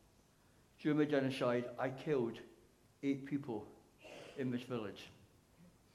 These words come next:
I went to prison and I found Jesus in prison, came to faith, came to salvation in him. He said, "I didn't know what to do." When I got released from prison, 'cause they had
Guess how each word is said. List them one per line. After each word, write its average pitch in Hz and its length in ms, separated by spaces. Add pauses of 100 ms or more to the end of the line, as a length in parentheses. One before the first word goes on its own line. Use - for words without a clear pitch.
(800)
I 127 40
went 170 260
to 175 80
prison 180 480 (1500)
and 139 100
I 131 60
found 156 640 (680)
Jesus 143 580 (140)
in 123 140
prison, 151 640 (440)
came 151 280
to 143 120
faith, 131 400
came 135 220
to 139 120
salvation 123 760 (1200)
in 123 160
him. 107 220 (2250)
He 147 60
said, 165 160
"I - 20
didn't 175 140
know 180 60
what 175 200
to 160 100
do." 180 160
When 151 100
I 151 60
got 170 240
released 160 380
from 151 180
prison, 165 580
'cause 135 240
they 139 160
had 127 300